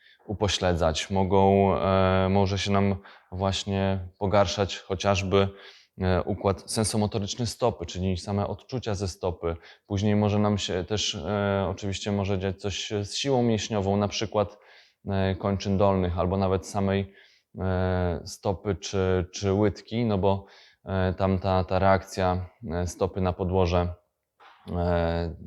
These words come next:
jest bardzo ważna, e, i właśnie mięśnie piszczelowe czy mięśnie zginające, mm, stopę podeszwową, e, one też są bardzo istotne w zachowaniu równowagi.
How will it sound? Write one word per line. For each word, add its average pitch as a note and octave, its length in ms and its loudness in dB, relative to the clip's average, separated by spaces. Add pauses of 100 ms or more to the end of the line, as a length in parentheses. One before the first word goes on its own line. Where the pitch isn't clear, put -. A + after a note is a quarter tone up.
(120)
jest F2 180 -2
bardzo F#2+ 260 2
ważna, F#2+ 480 0 (440)
e, F#2 560 -2
i F#2 460 -2 (560)
właśnie F2 520 -6
mięśnie F2+ 640 -2 (260)
piszczelowe G2 540 0
czy - 140 -8
mięśnie F#2 440 -2 (380)
zginające, G#2 1120 0 (200)
mm, F2 560 -2 (120)
stopę F2+ 360 -4
podeszwową, F#2 720 -2 (500)
e, F2+ 400 0
one F#2+ 220 2
też F2 160 -6
są F#2 120 -4
bardzo F2 260 0
istotne F2 720 -4
w E2+ 220 -2
zachowaniu F2 720 -2 (360)
równowagi. F#2 880 2